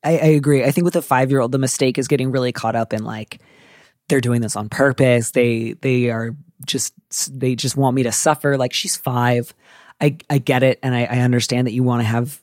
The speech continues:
a generally helpful, chore-happy kid. But I think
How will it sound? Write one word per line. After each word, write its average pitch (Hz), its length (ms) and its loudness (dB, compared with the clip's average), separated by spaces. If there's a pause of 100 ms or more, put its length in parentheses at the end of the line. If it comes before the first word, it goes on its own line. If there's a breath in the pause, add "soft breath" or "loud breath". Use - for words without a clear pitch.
(120)
a 123 100 2
generally 123 580 0
helpful, 113 680 -2 (160)
chore-happy 120 840 0
kid. 131 400 0 (400 loud breath)
But - 300 0
I 123 60 2
think 120 400 -4